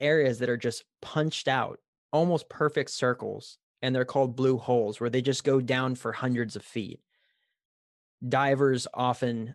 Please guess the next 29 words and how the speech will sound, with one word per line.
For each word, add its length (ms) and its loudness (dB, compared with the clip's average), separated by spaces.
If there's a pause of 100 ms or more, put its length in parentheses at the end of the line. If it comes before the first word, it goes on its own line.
(120)
like 320 -2
to 160 -4
explore 500 0
the 80 0
blue 260 0
holes. 540 0 (140)
They 160 0
say 300 2
that 160 0
there's 200 2
a 80 -2
cool 380 0
vortex 680 0
effect 540 -6
that 160 -4
happens 480 -6
when 140 -6
a 60 -6
current 380 -2
runs 280 -2
over 180 2
the 80 -2
top 300 -2
of 60 0
these 160 -6
blue 260 -2
holes. 500 0 (680)
They'll 200 4
make 400 2